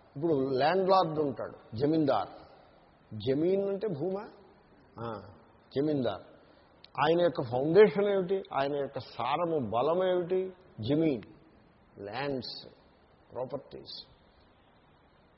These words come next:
అది ఆయన యొక్క ఫౌండేషన్. దాన్ని శరణము అంటారు. So మీ ఫౌండేషన్ ఏమిటి?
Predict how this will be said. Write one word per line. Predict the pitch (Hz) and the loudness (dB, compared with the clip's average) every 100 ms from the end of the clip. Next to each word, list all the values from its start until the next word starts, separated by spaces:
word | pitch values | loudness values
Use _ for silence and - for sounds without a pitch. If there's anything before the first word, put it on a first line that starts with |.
| _ _ - | _ _ -16
అది | 139 185 | -6 -4
ఆయన | 147 131 | -2 -4
యొక్క | 127 - | -8 -10
ఫౌండేషన్. | 110 101 104 107 98 - - _ _ - | -12 -12 -12 -14 -18 -20 -20 _ _ -10
దాన్ని | 135 180 | -4 -4
శరణము | 156 - 113 131 135 123 120 120 | -4 -6 -6 -4 -4 -4 -6 -8
అంటారు. | 98 - - - _ _ _ _ _ _ - | -10 -16 -20 -20 _ _ _ _ _ _ -4
So | 170 170 120 139 - - - - - - | 2 4 4 2 -2 -10 -20 -20 -20 -8
మీ | 127 160 | -2 -2
ఫౌండేషన్ | 123 123 135 156 202 - 185 | -2 -4 -2 0 0 0 -2
ఏమిటి? | 151 135 110 117 104 | 0 -2 -4 -8 -8